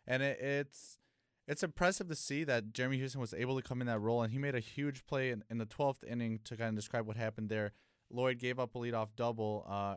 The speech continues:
and then the runner got to third with two outs, and Houston made a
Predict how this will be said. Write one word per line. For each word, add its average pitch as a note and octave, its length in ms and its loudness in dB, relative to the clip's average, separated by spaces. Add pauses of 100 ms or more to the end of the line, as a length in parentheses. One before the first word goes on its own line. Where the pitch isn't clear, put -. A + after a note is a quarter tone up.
(120)
and G#2 140 -6
then G#2+ 80 -4
the G#2+ 80 -4
runner A#2 220 -2
got A2+ 180 -2
to A#2 80 -8
third A#2 260 -2
with A2 160 -6
two A#2+ 220 -4
outs, G#2+ 320 0 (380)
and A2+ 140 -4
Houston C#3+ 380 -4
made A#2+ 160 0
a G#2 120 0